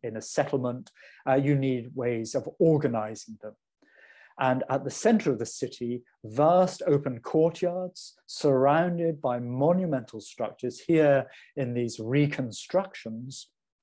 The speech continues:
uh, suggest ways in which, uh, the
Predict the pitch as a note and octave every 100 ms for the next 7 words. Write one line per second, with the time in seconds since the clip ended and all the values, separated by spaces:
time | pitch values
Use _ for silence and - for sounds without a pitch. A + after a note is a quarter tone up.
0 | _ _ - _ - - C#3+ B2+ - D#3+
1 | D3+ D#3 D3+ C3+ C#3+ D#3+ E3 D#3 D3+ C3
2 | A2 A#2+ - - _ - - A#2+ A2+ A2+
3 | _ B2